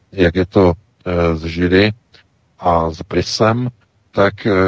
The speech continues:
jak je to třeba s katolíky a proč katolíci mají, eh, systém Geheny nebo Šeolu nebo pekla, eh, proč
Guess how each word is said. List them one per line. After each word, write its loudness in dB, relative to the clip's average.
jak 0
je 0
to -2
třeba 0
s -10
katolíky -4
a 0
proč -12
katolíci 0
mají, -4
eh, -10
systém -2
Geheny 0
nebo -8
Šeolu 2
nebo -8
pekla, 0
eh, -14
proč -8